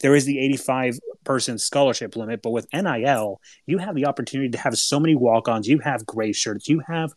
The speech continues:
ways to really build up the depth and the ability in the roster that you don't get to do that in the N F L. And when you see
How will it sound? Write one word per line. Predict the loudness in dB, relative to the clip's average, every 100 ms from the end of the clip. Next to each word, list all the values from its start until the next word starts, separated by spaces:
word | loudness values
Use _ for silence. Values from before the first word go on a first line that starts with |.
| _ -20 _
ways | 6 6 4
to | 4
really | 6 6
build | 6 6 4
up | 0
the | -4 -4 -4 _
depth | 0 0 -2 -6
and | -2
the | 0
ability | -2 -2 -2 0 2 2 2
in | 4
the | 4
roster | 4 0 -2 -2 -2 _ _ 0
that | 0
you |
don't | 2 2 2
get | 2 0
to | 0
do | -2 -2
that | 0 -2 0
in | 2
the | 2 0
N | -6
F | -8 -4
L. | -4 -4 -6
And | -4 0 2
when | 4
you | 2
see | 0 0 2 0